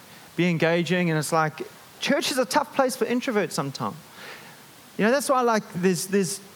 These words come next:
different traditions. There's literally traditions where, uh, uh, Christian traditions where people meditate alone in silence in caves for weeks at a time. Like, you know,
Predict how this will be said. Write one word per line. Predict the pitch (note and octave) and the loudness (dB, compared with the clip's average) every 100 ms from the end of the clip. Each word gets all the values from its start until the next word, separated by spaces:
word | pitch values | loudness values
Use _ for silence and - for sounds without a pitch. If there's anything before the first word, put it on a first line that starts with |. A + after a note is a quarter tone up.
| - | -4
different | G#3+ A#3 C4 A3+ | 0 2 0 0
traditions. | G3 E3+ B3 A#3+ C#3+ | 0 0 0 0 0
There's | D#3+ E3 | 0 0
literally | A3+ A#3+ | 0 -2
traditions | F#3 D3 G3+ G#3+ F#3+ E3 | -4 -2 -2 0 -2 0
where, | E3 D3+ - - - - | 0 -2 -8 -18 -16 -4
uh, | D#3 | 0
uh, | D#3+ D#3+ D#3 | 2 2 2
Christian | C4 B3 A3 | 0 0 0
traditions | G3 G#3+ A3+ D#3+ | 0 0 0 -2
where | |
people | D#3 A3 A3+ | -2 -2 0
meditate | D3 E3+ A#3 - F3+ A#2 - - | 0 2 0 0 -2 -2 -4 -4
alone | - E3+ G#3 | 0 0 0
in | D3 | -2
silence | - G#3 F3+ G3+ | -2 -2 -2 -2
in | F#3+ | -4
caves | - A3 G#3 B2+ G#2 | -4 -2 0 -2 -4
for | - D3+ | -4 -2
weeks | G3+ - | -2 -2
at | E3+ | -6
a | D3 | -6
time. | - A3 E3+ B2+ | -4 -2 0 -2
Like, | B2 - - | -4 -6 -8
you | G3 | -4
know, | G#3+ | -4